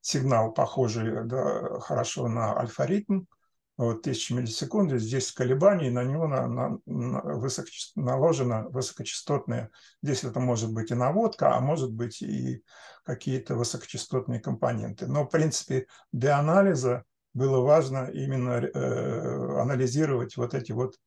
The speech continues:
низкочастотные компоненты, то есть компоненты, которые были в диапазоне альфа-ритма. Э, второй пример, э, здесь показана, а, антикорреляция, когда два канала,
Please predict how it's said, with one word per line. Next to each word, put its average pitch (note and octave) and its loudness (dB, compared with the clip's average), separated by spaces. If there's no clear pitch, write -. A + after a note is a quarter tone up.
низкочастотные C3 0
компоненты, C3+ 0
то A#2+ 0
есть A#2+ -4
компоненты, C3+ -2
которые B2+ -2
были A2+ -4
в A2 -6
диапазоне A#2+ 0
альфа-ритма. A2+ -8
Э, B2 4
второй E3+ 8
пример, C#3 2
э, A#2+ 0
здесь B2 -6
показана, C3 2
а, A#2+ 2
антикорреляция, B2 0
когда A#2+ 2
два B2+ 2
канала, C3+ 2